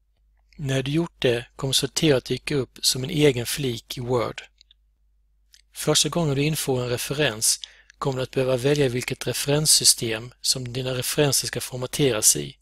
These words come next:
Använder du Harvard så kan du ladda ner S L U stilfil så formateras din referenslista enligt S L U:s Harvard-standard för avhandlingar och uppsatser. För att infoga en referens i texten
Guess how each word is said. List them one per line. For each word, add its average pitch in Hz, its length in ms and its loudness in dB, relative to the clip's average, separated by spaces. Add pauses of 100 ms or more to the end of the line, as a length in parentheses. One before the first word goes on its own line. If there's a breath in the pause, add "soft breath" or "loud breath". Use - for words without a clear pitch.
(640 soft breath)
Använder 147 340 4
du 135 80 2
Harvard 120 580 2 (380 loud breath)
så - 160 -6
kan 135 160 -2
du 135 80 2
ladda 135 300 4
ner 147 240 4
S - 240 4
L 143 80 -4
U 143 120 2
stilfil 127 760 0
så - 160 4
formateras 135 680 2
din 131 160 -4
referenslista 143 840 2
enligt 127 260 -6
S 143 240 2
L 143 100 -6
U:s 127 300 2
Harvard-standard 117 960 0 (300 loud breath)
för - 140 -6
avhandlingar 113 840 0
och - 260 -8
uppsatser. - 640 2 (1800)
För - 160 -8
att - 120 -10
infoga 151 420 -2
en 139 100 -2
referens 143 600 -2
i - 80 -10
texten - 540 -2